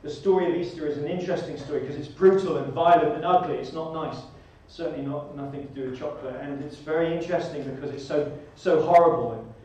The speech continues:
and I wanted to catch their attention and not just think Easter nice, but, but ra-, and yellow, but rather Easter grey and dark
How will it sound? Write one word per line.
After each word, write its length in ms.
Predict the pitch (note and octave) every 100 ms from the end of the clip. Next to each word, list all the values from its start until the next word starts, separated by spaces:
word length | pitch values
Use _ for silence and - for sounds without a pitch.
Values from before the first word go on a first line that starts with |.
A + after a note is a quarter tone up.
| - - - -
and 80 | B2
I 80 | B2+
wanted 200 | D3 -
to 80 | D3
catch 320 | E3 D#3+ D#3
their 100 | D3
attention 540 | - F3+ E3+ C3 B2
and 100 | B2
not 160 | D3 -
just 160 | C3+
think 220 | - C#3 D3
Easter 280 | D3 C3+ B2+
nice, 340 | C3 C3+ B2+ - - - - - - -
but, 260 | - C3+ -
but 140 | D3+ D3
ra-, 280 | D3+ D3+
and 100 | C#3+
yellow, 460 | D3 D#3 - A#2+ A2+ - - - - - - -
but 140 | D#3 D3
rather 340 | E3 D#3 E3
Easter 260 | F3 E3+ D3+
grey 520 | C3+ D#3 D3+ A#2+ A2+ - - -
and 160 | B2+
dark 380 | D3+ C#3 - -